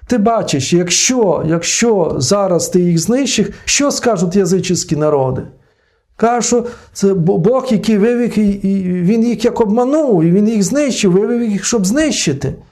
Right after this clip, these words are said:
Тобто, розумієте, він підібрав дуже сильні такі слова. «Господі, Боже, ти бачиш, що це може, якби, ну, послабити твою славу, віру в тебе, твій авторитет, Боже».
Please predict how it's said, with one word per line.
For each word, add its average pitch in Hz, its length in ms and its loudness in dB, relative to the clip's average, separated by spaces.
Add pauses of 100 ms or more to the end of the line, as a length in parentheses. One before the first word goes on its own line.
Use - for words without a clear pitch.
(680)
Тобто, 165 280 -2
розумієте, 214 500 0
він 214 180 2
підібрав 220 540 0
дуже 214 240 0
сильні 208 340 0
такі 202 260 -2
слова. 214 640 -2 (400)
«Господі, 180 580 0 (280)
Боже, 175 340 2
ти 208 140 2
бачиш, 220 460 0
що 190 140 0
це 226 280 -2
може, 220 420 0
якби, 202 420 0 (240)
ну, 196 380 0 (720)
послабити 214 1000 0 (720)
твою 202 300 2
славу, 160 920 0 (180)
віру 196 460 2
в 160 80 0
тебе, 170 520 0
твій 196 280 2
авторитет, 185 800 0
Боже». 139 440 -2